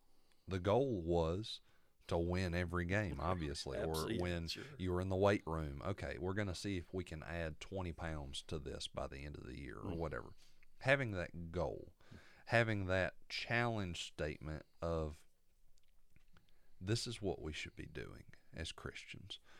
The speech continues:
Speaker 1: It's not just a, "I accepted the Lord and I'm gonna just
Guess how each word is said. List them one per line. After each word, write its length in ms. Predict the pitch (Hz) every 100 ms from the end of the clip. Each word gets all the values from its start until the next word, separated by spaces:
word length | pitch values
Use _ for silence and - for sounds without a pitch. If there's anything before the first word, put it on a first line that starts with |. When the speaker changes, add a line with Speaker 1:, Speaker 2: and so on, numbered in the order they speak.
| - -
Speaker 1:
It's 200 | 92 -
not 280 | 95 90 87
just 260 | 87 -
a, 140 | 82 76 - - - -
"I 140 | 107
accepted 420 | 107 - 95 101
the 80 | 92
Lord 380 | 85 87 80 80 -
and 320 | 82 78 78
I'm 140 | 82 95
gonna 120 | 87
just 200 | 85